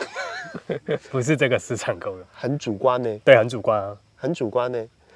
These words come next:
Speaker 2: 对啊，那你的产业有办法永久的做下去吗？我，我，我觉得做生意最大的风险就是这样啊。我，我今天我都不知道明天会发生什么事情啊，
Speaker 1: 嗯。
Speaker 2: 对不对？然后我的计划，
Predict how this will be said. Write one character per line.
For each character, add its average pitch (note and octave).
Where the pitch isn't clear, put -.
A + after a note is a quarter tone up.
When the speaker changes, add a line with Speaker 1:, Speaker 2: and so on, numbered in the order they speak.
Speaker 2:
对 D3+
啊， C3
那 D3
你 D3+
的 E3+
产 D3+
业 D#3+
有 C3
办 F#3
法 D#3+
永 C#3
久 A2
的 C3
做 E3
下 C#3+
去 C#3
吗？ A#2+
我， A#2+
我， B2+
我 C3+
觉 D3
得 D#3
做 E3+
生 F3
意 E3
最 D#3
大 C#3+
的 B2+
风 C3+
险 A2
就 A2
是 A2
这 A2+
样 G#2
啊。 G2
我， D3+
我 D3+
今 G3
天 F#3+
我 C3+
都 D#3
不 E3+
知 D3
道 D3
明 B2+
天 C#3
会 B2
发 A#2
生 A2+
什 G#2+
么 G#2+
事 G#2+
情 G2
啊， E2+
Speaker 1:
嗯。 D#2+
Speaker 2:
对 C#3
不 B2
对？ B2+
然 C3+
后 C#3+
我 C#3
的 C3
计 E3
划， D3+